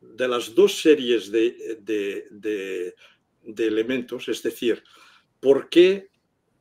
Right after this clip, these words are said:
la teja se cayó en aquel momento? Pues porque llevaba ya mucho tiempo con el agua gastada, el viento, el punto de apoyo, tal y cual, y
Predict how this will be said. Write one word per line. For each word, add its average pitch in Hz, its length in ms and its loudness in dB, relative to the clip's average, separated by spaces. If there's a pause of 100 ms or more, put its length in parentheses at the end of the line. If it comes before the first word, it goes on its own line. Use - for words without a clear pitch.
(180)
la 110 320 -6
teja 151 480 2
se - 260 -6
cayó 120 560 2
en 120 160 -4
aquel 135 440 4
momento? 95 680 -8 (320)
Pues - 220 -6
porque 120 380 -2
llevaba 143 520 0
ya 147 240 0
mucho 147 440 -2
tiempo 143 580 0
con 131 200 -6
el 127 180 -6
agua 135 460 0
gastada, 135 680 -4
el 127 140 -6
viento, 131 560 0
el 127 140 -8
punto 131 380 -4
de 127 120 -2
apoyo, 139 560 0
tal 139 280 -4
y 135 80 -6
cual, 170 360 0
y 196 200 -2